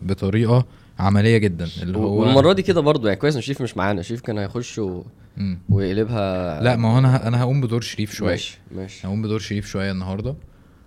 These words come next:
Speaker 1: ف-، ازيك يا أخي، عامل إيه؟ فاسمه إيه ده؟ آه، بتاع ده. آه،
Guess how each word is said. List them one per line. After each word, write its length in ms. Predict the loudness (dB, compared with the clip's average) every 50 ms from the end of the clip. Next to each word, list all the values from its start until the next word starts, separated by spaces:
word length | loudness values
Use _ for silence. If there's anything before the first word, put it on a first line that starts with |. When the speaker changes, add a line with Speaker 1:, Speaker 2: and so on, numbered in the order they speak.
| -20 -20
Speaker 1:
ف-، 180 | -12 -8 -6 -6 -4 -4 -4 -4 -4 -4 -4 -4 -4 -4 -4 -6 -6 -8 -10 -14 _ -20 -20 -18 -12 -8
ازيك 240 | -8 -6 -6 -6
يا 80 | -8 -8
أخي، 160 | -10 -12 -16 -16
عامل 200 | -14 -12 -12 -12
إيه؟ 80 | -12 -14 -16 -18 -20 -20 -20 -20 -20 -20 -20
فاسمه 840 | -8 -4 -2 0 0 2 2 2 0 0 -2 -2 -4 -4 -4 -4 -2
إيه 80 | -2
ده؟ 200 | 0 -2 -2 -2 -6 -12 -20 -20 _ -20 -20 _ -20 -20 -20 -20 -20 -20 -20 _ -20 -20 -20 -20 -18 -12
آه، 560 | -8 -6 -6 -4 -4 -4 -4 -4 -4 -4 -6
بتاع 260 | -6 -6 -4 -2 -2 0
ده. 200 | 0 -2 -4 -4 -8 -14 -20 -20 -20 -20 -20 -20 -20 -20 -20 -20 -20 -20 -20 -20 -20 -16 -10 -8
آه، 1120 | -6 -4 -4 -4 -4 -6 -6 -6 -6 -6 -6 -6 -8 -8 -10 -10 -12 -14 -14 -16 -16 -18